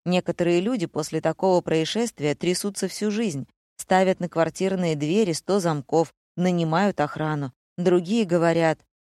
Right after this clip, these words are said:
«Снаряд в одну воронку два раза не попадает»,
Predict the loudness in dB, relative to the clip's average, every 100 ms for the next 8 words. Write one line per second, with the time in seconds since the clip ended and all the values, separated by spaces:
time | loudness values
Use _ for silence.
0 | _ _ -12 0 4 6 4 2 2 2
1 | 2 4 4 2 0 -2 2 4 4 4
2 | 2 -4 -4 -4 -2 0 0 0